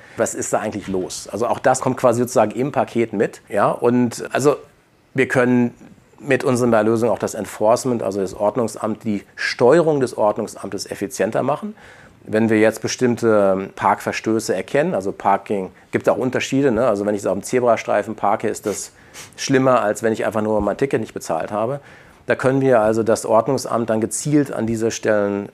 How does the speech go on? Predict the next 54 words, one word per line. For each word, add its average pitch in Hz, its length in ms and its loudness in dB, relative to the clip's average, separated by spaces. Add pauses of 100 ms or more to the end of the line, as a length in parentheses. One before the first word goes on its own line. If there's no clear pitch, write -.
schicken. - 400 -4 (100)
Das 107 140 -2
machen 135 240 4
wir 139 40 6
jetzt - 160 2
auch 101 140 2
in 98 80 2
Stockholm. 95 540 -8 (100)
Wir 104 260 -2
arbeiten 101 360 2
da 98 160 0
ja 98 200 0
auch 95 140 -6
mit 98 160 -6
Akoa 120 440 -2
zusammen, 107 460 -2
die 98 240 -4
auch - 140 -10
das - 380 -6
betreiben, 113 560 -2
ja, 98 140 -8
das 113 180 -8
On-Street-Parking 98 880 -12
da. 117 140 -10
Also 92 160 -8
die, 95 100 -4
die, 95 180 -6 (160)
anders, 117 240 -2
anders 123 240 2
als 113 140 -2
in 113 80 -2
Deutschland, 98 400 -2
wo 101 60 -2
die 101 80 -4
Leute, 95 560 -2
die 98 120 -6
das 95 200 -2
machen, 107 440 -4 (200)
eben 95 180 -4
auch 90 140 -2
von 98 160 -6
Dienstleistern 98 480 -4
zur 98 100 -8
Verfügung 95 380 -8
gestellt - 320 -12
werden. 78 200 -10
So, 98 220 2 (480)
also, 190 300 0 (160)
was 113 180 0
du 139 120 0
siehst, 165 300 0
ist 143 120 0
ein 139 60 4
Riesenpaket, 165 800 -2